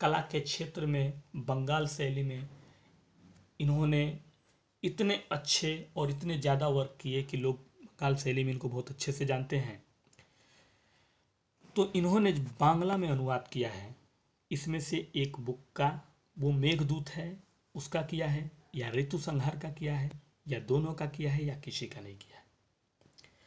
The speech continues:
तो फटाफट ड्रॉप करते जाइए कमेंट्स को। आराम से अपने प्रश्नों को मैं पढ़ रहा हूँ और आराम से आपसे मैं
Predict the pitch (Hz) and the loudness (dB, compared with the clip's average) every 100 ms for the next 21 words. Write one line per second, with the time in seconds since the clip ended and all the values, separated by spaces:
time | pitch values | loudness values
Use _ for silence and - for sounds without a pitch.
0 | _ - - - _ _ _ _ - 180 | _ -20 -20 -20 _ _ _ _ 4 10
1 | 180 196 - _ _ - - 185 175 214 | 10 8 4 _ _ -14 0 4 4 2
2 | 160 156 160 165 143 160 156 156 151 143 | 4 4 4 2 0 2 2 2 2 2
3 | 147 143 - 156 156 - - _ - 135 | 2 2 0 0 0 -4 -18 _ 0 4
4 | 156 180 170 170 - 151 156 143 165 151 | 6 6 4 -2 0 -4 -2 -4 -2 -2
5 | 151 143 143 139 143 143 156 170 185 151 | 0 0 2 2 4 4 2 0 -4 -6
6 | - 123 139 160 151 - - 139 135 - | -4 0 2 2 0 -4 -4 -4 -4 -4
7 | 151 139 139 143 | -2 0 0 -4